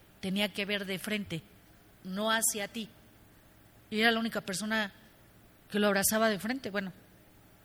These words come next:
no sé si había alguien más, pero lo ponía de frente a mí. Alguna vez le dije a un hermano, "Es que el niño se ríe, hermano". "Ay, ¿cómo cree, hermana? Si acaba de nacer". "Que se ríe, hermano".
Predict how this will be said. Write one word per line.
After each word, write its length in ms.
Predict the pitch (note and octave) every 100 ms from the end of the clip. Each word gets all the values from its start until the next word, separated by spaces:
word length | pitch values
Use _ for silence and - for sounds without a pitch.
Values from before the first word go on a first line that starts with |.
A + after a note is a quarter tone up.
| - - - -
no 80 | F#3
sé 120 | G#3
si 120 | G#3
había 200 | F#3+ F#3+
alguien 220 | F#3 F#3
más, 200 | A3 C#4 -
pero 300 | F3+ F3+ F3 - - - - - - -
lo 400 | - G3 G3+ G3+
ponía 360 | G3+ G3+ G#3+ G#3
de 100 | F#3+
frente 320 | E3 G3+ F#3+
a 40 | F#3
mí. 140 | F#3 - - - - - - - - - - - - - -
Alguna 280 | - G#3+ A3+
vez 100 | A3+
le 100 | A3+
dije 140 | A3+ A3+
a 20 |
un 60 |
hermano, 420 | G#3+ F#3 G#3+ A3 G#3 - -
"Es 160 | A3 -
que 140 | A#3+
el 80 | A#3
niño 240 | A#3+ C4 C4
se 200 | - G#3
ríe, 260 | G#3 C#4
hermano". 340 | D4+ A#3 F3+ - -
"Ay, 100 | C#3
¿cómo 200 | - F#3
cree, 200 | - F3
hermana? 360 | F3+ F#3 F3 G#3
Si 100 | G#3
acaba 220 | E3 F3+
de 60 | G3
nacer". 320 | G3 D#3+ F#3 - - -
"Que 140 | A3
se 240 | - G#3 G3+
ríe, 300 | F#3+ B3 E4+
hermano". 440 | D4 D4+ E4 C#4+